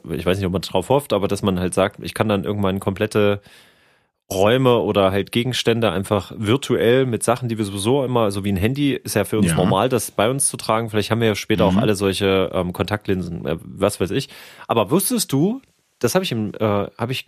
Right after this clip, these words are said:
Speaker 1: tatsächlich als Information, das hat mich erstaunt, dass es den Greenscreen, diese Art, dieses,
Speaker 2: Mhm.
Speaker 1: ähm, wie heißt denn da, das, äh, heißt das Fachwort Chroma Keying? Hab ich das mir das richtig
Speaker 2: Chrom-,
Speaker 1: gemerkt?
Speaker 2: Chroma Key, ja, ja, klar. Weil es um
Speaker 1: Ähm,
Speaker 2: Farbe
Speaker 1: dass ich eine
Speaker 2: geht.
Speaker 1: Farbe
Speaker 2: Mhm.
Speaker 1: ersetze, ne? Das ist der Begriff
Speaker 2: Genau,
Speaker 1: dafür.
Speaker 2: richtig.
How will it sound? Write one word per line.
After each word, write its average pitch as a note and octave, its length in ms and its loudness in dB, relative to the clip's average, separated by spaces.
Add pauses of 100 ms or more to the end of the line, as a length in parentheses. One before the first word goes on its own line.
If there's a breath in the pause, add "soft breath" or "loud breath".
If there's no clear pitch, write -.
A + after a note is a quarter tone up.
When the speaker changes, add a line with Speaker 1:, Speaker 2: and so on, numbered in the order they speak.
Speaker 1:
tatsächlich C#3 540 -4
als G2+ 180 -2
Information, C3 920 0
das - 160 -2
hat C#3 140 -2
mich B2 100 -2
erstaunt, A#2 560 -2 (640 loud breath)
dass A2 160 0
es A2+ 60 -12
den F#2 180 0
Greenscreen, A2 880 -2 (180)
diese F#2+ 260 -2
Art, D3+ 520 0 (260)
dieses, G2 500 0
Speaker 2:
Mhm. F#2+ 60 -2
Speaker 1:
ähm, F2 340 2
wie E2+ 120 -2
heißt G2 180 -2
denn A2+ 180 0
da, F2+ 140 -2
das, - 300 -6 (120)
äh, - 80 -4
heißt F#2+ 360 -6
das G2 100 -4
Fachwort B2+ 400 -2 (240)
Chroma D3 520 0
Keying? D#3 420 -4
Hab A2 120 -4
ich - 40 -12
das G#2 100 -4
mir A2 120 0
das G2+ 160 -8
richtig C3+ 140 0
Speaker 2:
Chrom-, C#3+ 80 0
Speaker 1:
gemerkt? C#3+ 120 -2
Speaker 2:
Chroma C3+ 160 2
Key, F2+ 320 0
ja, B2 100 2
ja, G2+ 280 0
klar. G2+ 240 -2 (160)
Weil A2+ 80 -2
es - 80 -4
um A2 60 4
Speaker 1:
Ähm, G#2 40 2
Speaker 2:
Farbe G2+ 100 0
Speaker 1:
dass G#2+ 120 2
ich - 60 -4
eine A#2 80 4
Speaker 2:
geht. - 80 -6
Speaker 1:
Farbe D3+ 260 2
Speaker 2:
Mhm. C3 40 6
Speaker 1:
ersetze, G#2+ 380 2
ne? G#2 140 2
Das A#2 160 -2
ist A#2 180 -4
der G#2 160 4
Begriff F#2+ 380 -2
Speaker 2:
Genau, - 0 -
Speaker 1:
dafür. - 280 -8
Speaker 2:
richtig. F2 300 -6